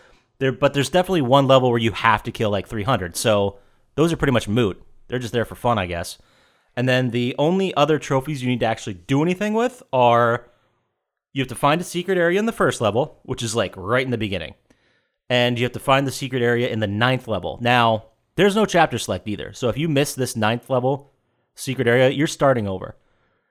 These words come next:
Granted, with the skills you make playing the game, that probably would have only taken you maybe an hour and a half max to get back to,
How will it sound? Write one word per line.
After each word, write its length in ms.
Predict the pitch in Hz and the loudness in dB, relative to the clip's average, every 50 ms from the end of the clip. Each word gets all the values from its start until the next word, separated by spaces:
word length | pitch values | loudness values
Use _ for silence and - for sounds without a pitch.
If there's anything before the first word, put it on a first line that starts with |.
| _ - | _ -8
Granted, 800 | - 131 139 175 202 226 233 226 175 131 120 117 117 123 120 - _ _ _ _ _ _ _ _ - | -4 0 2 4 4 4 4 4 4 4 4 4 2 0 -4 -6 _ _ _ _ _ _ _ _ -8
with 160 | 117 127 - | -8 -6 -6
the 40 | 127 | -6
skills 400 | - - - 160 160 156 135 120 | -6 -2 0 2 2 2 2 2
you 80 | 143 | 2
make 240 | 139 135 123 120 - | 4 4 2 2 0
playing 280 | - - 160 160 156 143 | 0 2 2 4 4 2
the 80 | 123 | 2
game, 200 | 110 117 117 113 117 | 2 2 2 2 2
that 140 | 117 107 - | 2 0 2
probably 220 | - 131 127 123 | 4 4 4 6
would 100 | 120 117 | 4 2
have 80 | 113 113 | 2 2
only 140 | 120 117 | 0 0
taken 260 | 110 - 123 117 110 113 | 0 0 0 0 0 0
you 80 | 110 | 0
maybe 220 | 107 107 107 101 107 | 0 0 0 0 0
an 80 | 104 | 0
hour 120 | 107 110 107 | 2 2 2
and 100 | 104 98 | 0 0
a 20 | |
half 260 | 110 113 110 107 - | 0 0 0 0 -2
max 340 | 101 98 98 107 113 - - | -2 -2 -2 -2 -2 -4 -6
to 80 | - 104 | -8 -4
get 200 | 101 95 87 - | -4 -4 -2 0
back 240 | 113 113 131 - - | 2 2 2 0 -2
to, 300 | - 170 175 196 190 | -2 0 0 0 -2